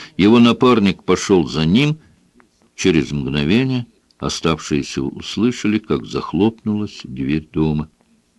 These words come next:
Сент-Джеймс обернулся к жене.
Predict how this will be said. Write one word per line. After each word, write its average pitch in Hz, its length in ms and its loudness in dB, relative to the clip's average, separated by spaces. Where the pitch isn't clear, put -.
Сент-Джеймс 85 960 -4
обернулся 73 580 -6
к 50 80 -14
жене. 60 360 -12